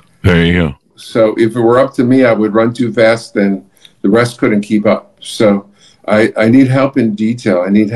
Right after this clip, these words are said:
Speaker 2: help in structure and, and slowing down occasionally and communicating.
Speaker 1: There you
Speaker 2: So,
Speaker 1: go.
Speaker 2: so you hire people that have different skill sets.
Speaker 1: Mm-hmm.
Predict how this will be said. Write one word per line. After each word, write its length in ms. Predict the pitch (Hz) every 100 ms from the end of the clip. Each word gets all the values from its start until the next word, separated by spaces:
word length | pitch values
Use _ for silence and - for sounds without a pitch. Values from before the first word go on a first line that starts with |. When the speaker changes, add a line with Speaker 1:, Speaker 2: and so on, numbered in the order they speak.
| 113
Speaker 2:
help 200 | 110 -
in 340 | 104 98 98 _ _
structure 720 | - - - 120 120 - 95
and, 240 | 92 95 - _ _ -
and 500 | 98 98 95 95 - _ - -
slowing 500 | - - 117 120 113
down 460 | 104 107 107 104 -
occasionally 640 | 98 - 107 101 98 87 - _ _ _ -
and 340 | 107 113 113
communicating. 640 | 117 127 151 131 85 - - - _ _ _
Speaker 1:
There 120 | 87 90
you 60 |
Speaker 2:
So, 140 | 92 90
Speaker 1:
go. 60 |
Speaker 2:
so 300 | 85 127 113
you 180 | 110 113
hire 340 | 110 135 160 160
people 580 | 131 127 123 113 110 _ _ -
that 140 | 107
have 280 | 110 104 -
different 440 | 120 127 127 113
skill 320 | - - 107
sets. 540 | 101 - - - - - _ _
Speaker 1:
Mm-hmm. 340 | 82 87 107